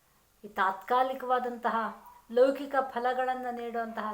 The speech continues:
ಸು-, ಸಿದ್ಧಿಗಳು ಇರೋ ಹಾಗೆ ಶಾಶ್ವತ ಆನಂದವನ್ನ,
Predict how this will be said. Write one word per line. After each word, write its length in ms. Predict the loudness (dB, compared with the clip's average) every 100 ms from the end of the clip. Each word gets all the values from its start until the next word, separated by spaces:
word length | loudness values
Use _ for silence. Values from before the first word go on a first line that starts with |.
| -8
ಸು-, 360 | -12 -14 -18
ಸಿದ್ಧಿಗಳು 480 | -14 -10 -8 -8 -8
ಇರೋ 220 | -10 -12
ಹಾಗೆ 580 | -12 -12 -6 -6 -6 -14 _ -20 -20 -10
ಶಾಶ್ವತ 580 | 4 6 6 4 2 4 6
ಆನಂದವನ್ನ, 760 | 4 0 -4 -6 -2 -2 -2 -6